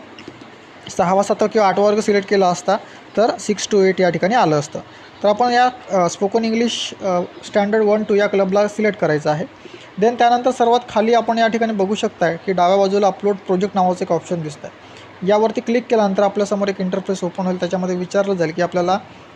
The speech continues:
काय अपलोड करायचं आहे, इमेज, व्हिडिओ. तर आपल्याला व्हिडिओ या ऑप्शनवरती क्लिक करून आपल्या गॅलरीमध्ये जायचं आहे. But मी just, अ, टेस्ट-, अ, टेस्टिंगसाठी आपल्याला करून दाखवतो, त्यामुळे मी इमेज ऑप्शनवरती क्लिक करतोय, but आपल्याला व्हिडिओ या ऑप्शनवरती क्लिक करायचं आहे.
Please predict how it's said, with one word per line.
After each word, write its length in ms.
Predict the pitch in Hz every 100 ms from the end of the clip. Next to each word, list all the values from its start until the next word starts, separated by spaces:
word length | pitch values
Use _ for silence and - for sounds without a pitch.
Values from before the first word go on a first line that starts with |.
| -
काय 140 | 196 208
अपलोड 300 | 196 196 185
करायचं 340 | 175 151 151
आहे, 100 | 160
इमेज, 320 | 165 175 175
व्हिडिओ. 340 | 160 156 156 165
तर 140 | 190
आपल्याला 420 | 190 202 214 233
व्हिडिओ 480 | 240 165 185 190 233
या 120 | 226
ऑप्शनवरती 480 | 214 214 220 214 202
क्लिक 180 | 208 196
करून 180 | 208 202
आपल्या 180 | 202 190
गॅलरीमध्ये 480 | 170 170 170 170
जायचं 300 | 151 143 139
आहे. 320 | - - - - - 180
But 100 | 196 220
मी 120 | 226
just, 460 | 208 214 220 - 190
अ, 80 | 170 196
टेस्ट-, 320 | 185 - 185
अ, 120 | 165 160
टेस्टिंगसाठी 520 | 180 - 233 233 214
आपल्याला 260 | 214 214 208
करून 220 | 208 202
दाखवतो, 280 | 196 196 190
त्यामुळे 260 | 196 196 196
मी 140 | 190
इमेज 240 | 180 185
ऑप्शनवरती 420 | 190 - 185 175 180
क्लिक 180 | 175 180
करतोय, 240 | 160 160
but 140 | 170 175
आपल्याला 260 | 180 185
व्हिडिओ 280 | 170 170 196
या 120 | 190
ऑप्शनवरती 460 | 180 - 170 165 247
क्लिक 160 | 208 -
करायचं 280 | 147 139
आहे. 100 | 135